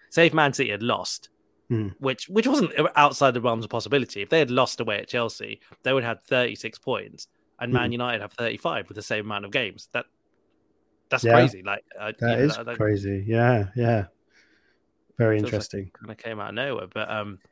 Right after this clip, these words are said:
Speaker 1: Spurs, I think Spurs there in fifth. I mean, w-, do you wanna talk about Spurs for a second? Just, just to let segue into Spurs land. I mean, it feels like we could talk s-, about Spurs right now for about half an hour, but just
Speaker 2: Yeah.
Speaker 1: to avoid, I mean, they've got thirty-three points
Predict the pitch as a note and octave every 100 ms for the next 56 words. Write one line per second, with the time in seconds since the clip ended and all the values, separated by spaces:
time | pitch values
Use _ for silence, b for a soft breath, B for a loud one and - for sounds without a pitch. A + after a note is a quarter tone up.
0 | _ _ - - - E3+ E3 - _ _
1 | _ _ _ _ _ D#3+ C3+ - D3 C3
2 | C3 A2 F#2+ - G#2+ - G2+ G#2 G2+ F#2+
3 | E2+ _ _ _ _ _ _ C#3+ E3 E3
4 | C#3 C3 - D#3 C#3+ C3+ - - C#3+ C3+
5 | C#3 B2 C#3 - C#3 B2+ B2+ - D3 -
6 | B2+ D3 - - - D#3 C3+ C#3+ C#3+ C#3+
7 | C#3 C3+ - C#3+ C#3 C#3 C3+ C3+ C#3+ -
8 | C3+ C3+ C3 D3+ D#3+ C#3+ C3 B2 - B2+
9 | A#2+ - - A#2+ A2 - A#2 A2+ A#2 A2+
10 | A2 A2 G#2+ A2 G2+ G2+ A#2+ A#2 G2 F#2+
11 | A2+ - B B B - G#2 G2 A#2+ C3
12 | A2+ A#2+ - b b D3 E3+ F#3 D#3+ C3+
13 | C3 A2+ C#3+ A#2+ G2 - -